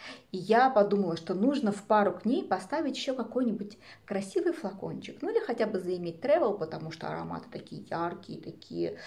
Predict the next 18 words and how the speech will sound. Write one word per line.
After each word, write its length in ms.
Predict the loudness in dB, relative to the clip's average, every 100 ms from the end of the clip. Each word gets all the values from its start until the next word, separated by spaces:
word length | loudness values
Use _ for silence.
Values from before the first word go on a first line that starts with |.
| -16 -8
а, 200 | 0 0
насыщенные, 640 | 0 -4 -4 -4 -4 -6 -6
плотные. 340 | 0 0 2
Ну 80 | -2
всё, 160 | -2 -4
как 160 | -6
я 120 | -4 -4
люблю. 400 | 0 2 2 -4 -20 -20 -20 -20 -20 -20 -20 -20 _ _ _ _ _ _
И 80 | 2
я 100 | 4
стала 260 | 6 4 4
искать, 360 | 4 2 2 -2
что 400 | -6 2 6 6
бы 420 | 6 2 2 -2
это 240 | -4 0 0
могло 300 | 0 2 4
бы 140 | 4
быть. 440 | 2 2 0 -2